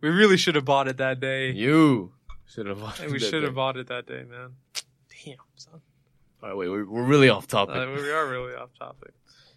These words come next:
Speaker 1: I'm sorry about that, folks. We do this all the time.
Speaker 2: A lot.
Speaker 1: It's, it's for the banter. Um, so, uh, George, let's say, let's say,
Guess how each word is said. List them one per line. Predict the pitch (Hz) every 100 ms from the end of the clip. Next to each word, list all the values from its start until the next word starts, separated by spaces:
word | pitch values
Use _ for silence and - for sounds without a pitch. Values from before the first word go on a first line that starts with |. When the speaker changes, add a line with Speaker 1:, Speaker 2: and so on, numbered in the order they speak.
| _
Speaker 1:
I'm | 123
sorry | 127 170 143
about | 117 117
that, | 120 113
folks. | - - - -
We | 135
do | 139
this | 139 131
all | 139
the | 131
time. | - 139 113 101 _
Speaker 2:
A | 95
lot. | 92 - _
Speaker 1:
It's, | - 64 - - _
it's | - -
for | - 160
the | 135
banter. | 123 120 123 _ _ _ _ _ _ _
Um, | 127 123 127 127 123 120 123 _ _ _ _ - _ _ _
so, | - 131 131
uh, | 127 123 120 _ _ _ _ _ _ _ _ _ _ _ _
George, | 165 175 170 - _ _ _ _ _ _ _ _ _ _ - _ _ _ _ _ _ _ _ _ _ - -
let's | 311
say, | - 269 214 165 -
let's | 220 277 -
say, | 202 147 127